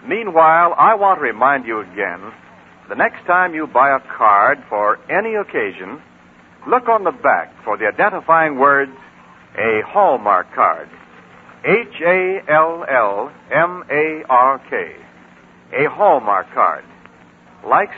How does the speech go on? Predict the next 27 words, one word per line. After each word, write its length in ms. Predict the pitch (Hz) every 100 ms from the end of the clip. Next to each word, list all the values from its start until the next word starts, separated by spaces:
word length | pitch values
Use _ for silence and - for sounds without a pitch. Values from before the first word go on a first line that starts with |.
| -
sterling 480 | 220 202 196 190
on 260 | 151 160 160 -
silver, 440 | 143 101 98 110 127 - - - 90
those 360 | 127 175 196 -
three 240 | 165 220 240
words 480 | 190 135 139 160 127
are 180 | 123
your 300 | 123 143 208
assurance 540 | 208 - 220 123 90 87 - - - -
of 140 | - 85 -
finest 380 | 123 147 151 -
quality. 460 | 135 90 82 85 - - - - - _ - - -
They 160 | 113
tell 220 | 113 156 160
your 180 | 170 - -
friends 400 | 165 190 208 175
you 160 | 104 -
cared 220 | 165 175
enough 300 | 156 160 208 -
to 100 | 113 -
send 380 | 151 143 135 123 - - -
the 100 | 92 85 117
very 260 | 147 147
best. 280 | 143 104 85 - _ - - - - - - - - - -
Yes, 280 | 113 180 208 - - - _ _ -
a 160 | 127 143
Hallmark 580 | - 226 202 131 101 98